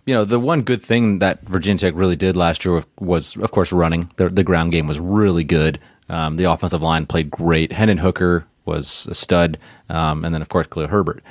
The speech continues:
So, uh, Khalil Herbert had nearly twelve hundred yards on seven point seven yards per carry. Like, he was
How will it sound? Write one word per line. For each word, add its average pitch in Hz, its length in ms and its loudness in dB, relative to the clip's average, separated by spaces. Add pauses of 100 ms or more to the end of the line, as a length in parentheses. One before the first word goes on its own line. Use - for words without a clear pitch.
(180)
So, 95 300 0 (480)
uh, 107 320 2
Khalil 160 240 0
Herbert 131 220 2
had 101 240 2
nearly 101 200 2
twelve 101 280 0
hundred 92 200 2
yards 85 300 2
on 82 140 0
seven 139 420 2
point 123 240 0
seven 104 400 2
yards 90 300 2
per 85 160 -4
carry. 80 320 0
Like, 80 160 -4
he 170 200 -2
was 104 380 0